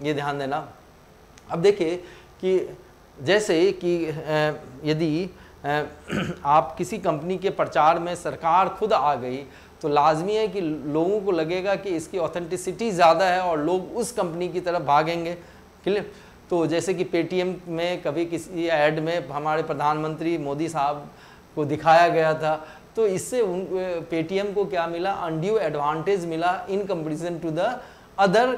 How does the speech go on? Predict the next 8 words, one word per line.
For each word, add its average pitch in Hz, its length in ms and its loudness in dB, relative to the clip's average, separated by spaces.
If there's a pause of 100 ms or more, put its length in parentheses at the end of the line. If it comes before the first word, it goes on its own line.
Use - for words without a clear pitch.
(100)
companies 165 440 -2
service 165 200 -4
provider 139 640 0
there 139 360 0
in 160 200 -6
that 139 280 -2
particular 139 400 -4 (680)
area। 131 300 0